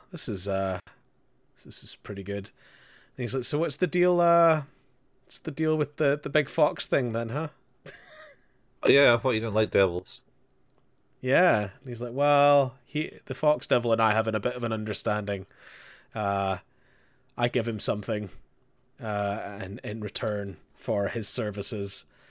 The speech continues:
Speaker 1: Uh, and this time, what is it he says? Like, it was some of his skin.
Speaker 2: Yeah.
Speaker 1: Like, shows a bandaged arm.
Speaker 2: Yeah.
Speaker 1: So.
Speaker 2: That's quite
Speaker 1: Yeah,
Speaker 2: calm.
Speaker 1: it seems like he is. 'Cause that, is that, um,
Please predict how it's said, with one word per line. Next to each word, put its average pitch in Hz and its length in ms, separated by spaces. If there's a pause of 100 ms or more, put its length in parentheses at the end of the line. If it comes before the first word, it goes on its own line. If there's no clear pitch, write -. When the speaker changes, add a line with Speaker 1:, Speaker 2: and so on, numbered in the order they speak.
(300)
Speaker 1:
Uh, 101 280
and 110 180
this 120 160
time, 135 220
what 131 100
is 127 80
it 131 40
he 123 40
says? 123 300
Like, - 120
it 135 80
was 120 140
some 127 180
of 120 100
his 117 120
skin. 147 420 (520)
Speaker 2:
Yeah. 107 320
Speaker 1:
Like, 85 140
shows 113 600 (720)
a 107 60
bandaged 107 520
arm. 113 360 (400)
Speaker 2:
Yeah. 95 320 (1200)
Speaker 1:
So. 95 460 (960)
Speaker 2:
That's 101 200
quite 95 200
Speaker 1:
Yeah, 113 120
Speaker 2:
calm. 95 100
Speaker 1:
it 90 40
seems 113 280
like - 160
he 104 180
is. - 320 (360)
'Cause 170 140
that, 220 240 (480)
is 165 180
that, 233 320
um, 139 480